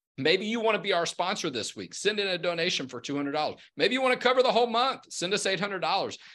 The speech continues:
That'd be great so we can continue to have this great program on. You know, we're, I think, over three hundred consecutive episodes.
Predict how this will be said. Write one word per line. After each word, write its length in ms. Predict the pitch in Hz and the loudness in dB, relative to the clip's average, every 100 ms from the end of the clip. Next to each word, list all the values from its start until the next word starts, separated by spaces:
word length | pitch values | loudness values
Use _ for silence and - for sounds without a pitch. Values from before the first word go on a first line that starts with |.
| _ | _
That'd 180 | 147 170 | 0 0
be 100 | 175 | 0
great 320 | 127 165 160 | 0 0 0
so 100 | - | -4
we 140 | 135 143 | -4 -4
can 160 | 147 | -6
continue 640 | 151 127 170 160 151 139 110 - - | -4 -4 -2 -2 -2 -2 -4 -10 -8
to 80 | 120 | -2
have 220 | 156 151 | 0 0
this 140 | 147 | -4
great 240 | - 139 - | -4 -6 -2
program 320 | 151 135 127 | -2 -2 -4
on. 140 | 135 | -2
You 80 | 151 | -2
know, 100 | 190 | 0
we're, 240 | 196 196 | 0 0
I 140 | 151 160 | 0 -2
think, 200 | 196 220 | -4 -6
over 140 | 170 | -6
three 240 | 127 160 185 | -6 -4 -4
hundred 280 | 190 165 | -2 -6
consecutive 500 | 139 143 165 165 139 | -8 -4 -4 -4 -2
episodes. 580 | 123 139 165 180 175 165 | -2 -2 -4 -2 -2 -2